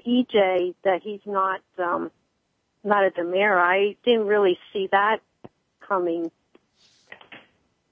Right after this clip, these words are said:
at first until he actually opened up the envelope,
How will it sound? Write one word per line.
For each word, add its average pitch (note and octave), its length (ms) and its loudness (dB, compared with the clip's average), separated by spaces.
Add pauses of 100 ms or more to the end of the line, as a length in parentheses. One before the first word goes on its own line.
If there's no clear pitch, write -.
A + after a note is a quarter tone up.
(140)
at F3 180 0 (120)
first F3 280 2 (120)
until F#3+ 600 4 (160)
he G3 240 0
actually F#3 420 0
opened F3 340 0
up F3 220 2 (540)
the E3+ 160 0
envelope, F#3 680 2